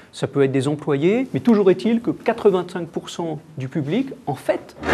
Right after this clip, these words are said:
les moc, c'est de la formation continue. Alors bien sûr, selon que vous vous positionnez sur un créneau ou sur un autre, vous n'allez pas avoir le même public. Vous doutez que la gestion de projet va par exemple balayer très large, parce que c'est des compétences qui sont réutilisables très vite, donc on va attirer beaucoup de professionnels,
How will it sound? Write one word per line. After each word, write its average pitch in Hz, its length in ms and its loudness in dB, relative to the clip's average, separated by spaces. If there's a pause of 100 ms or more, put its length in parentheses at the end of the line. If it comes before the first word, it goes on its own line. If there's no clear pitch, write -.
(240)
les 147 80 4
moc, 208 260 4
c'est - 120 -4
de 135 40 -2
la 147 80 0
formation 196 500 2
continue. 214 460 0 (500)
Alors 131 100 0
bien 147 140 -2
sûr, 180 240 -2
selon 165 220 2
que 170 40 2
vous 156 80 0
vous 156 60 -2
positionnez 180 600 2
sur 147 220 -6
un 131 60 -6
créneau 160 300 0
ou 135 60 -2
sur 131 200 -4
un 135 80 0
autre, 226 280 0 (360)
vous 139 80 -2
n'allez 135 180 4
pas 185 140 2
avoir 170 180 2
le 143 80 2
même 147 160 0
public. 151 400 -2
Vous 123 80 -4
doutez 131 260 -2
que 190 100 -4
la 123 100 0
gestion 160 300 -2
de 151 40 -2
projet 156 520 -2 (420)
va 131 80 -2
par 127 160 -2
exemple 139 360 -2
balayer 139 520 4
très 147 260 0
large, 147 380 2 (240)
parce - 100 -10
que 143 100 -6
c'est 127 140 -8
des 120 140 -4
compétences 139 520 -4
qui - 120 -12
sont 127 160 -6
réutilisables 123 680 -2
très 135 200 -2
vite, - 340 -4
donc 131 160 -6
on 131 60 -4
va 113 100 -4
attirer 143 380 -2
beaucoup 233 360 -2
de 214 60 -6
professionnels, 156 640 -6